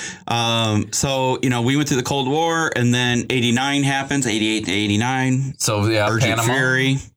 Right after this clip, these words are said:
Speaker 1: right?
Speaker 2: Yeah.
Speaker 1: Was that, no, Urgent Fury was Grenada.
Speaker 2: Uh, uh, Urgent Fury was, uh, Somalia.
Speaker 1: Somalia, that's
Speaker 2: Or,
Speaker 1: right.
Speaker 2: no,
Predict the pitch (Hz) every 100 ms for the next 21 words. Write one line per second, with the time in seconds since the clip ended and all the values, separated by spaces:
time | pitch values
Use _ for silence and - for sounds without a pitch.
0 | - 120 127 131 143 _ 113 117 131 131
1 | - _ 127 123 - 175 147 175 190 165
2 | 180 175 151 127 107 123 120 95 - 123
3 | 110 110 - _ - - 117 104 101 -
4 | 120 131 143 101 170 170 117 110 104 92
5 | 98 107 95 90 110 127 95 - - -
6 | - 127 110 95 104 160 170 143 113